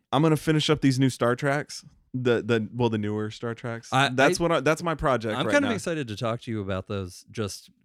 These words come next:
Speaker 2: as a Star Trek nerd, 'cause I liked, uh, Beyond a lot more than other people did. Did you watch Star,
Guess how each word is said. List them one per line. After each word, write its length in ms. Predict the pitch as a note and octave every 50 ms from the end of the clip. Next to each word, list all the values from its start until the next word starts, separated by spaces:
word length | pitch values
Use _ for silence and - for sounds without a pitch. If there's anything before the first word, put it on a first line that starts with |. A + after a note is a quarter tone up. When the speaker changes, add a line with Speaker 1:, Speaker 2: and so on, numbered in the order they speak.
| _ - -
Speaker 2:
as 140 | G2 G2 F#2
a 60 | F2+
Star 260 | - - - G2+ G2+
Trek 200 | - - F#2+ F2+
nerd, 220 | - F2 F2+ F#2 F2+ _ -
'cause 140 | A#2 G#2+ -
I 140 | - G#2 C3
liked, 440 | C3 A2 F#2+ F#2+ G2 F#2+ - - -
uh, 320 | G2+ F#2 E2+ F2 F2+ F2+ F2+ - _ _ _ _ - - _ _ - G#2+
Beyond 460 | A2 A2+ F#2+ F#2 E2+ F2 F#2+ A2 - _ _ _ _ _ _ -
a 60 | G#2
lot 200 | G2+ G2+ F#2 C2
more 180 | F#2+ F#2+ F#2 F2+
than 140 | F2+ F2 E2+
other 180 | F2 F2+ F#2+
people 260 | - C3+ B2+ - C3+
did. 260 | C3+ D3+ D#3 D#3 D3+ - _ _ -
Did 120 | B2 B2 B2+
you 80 | D3+
watch 140 | D#3 D3 -
Star, 180 | - D#3+ D3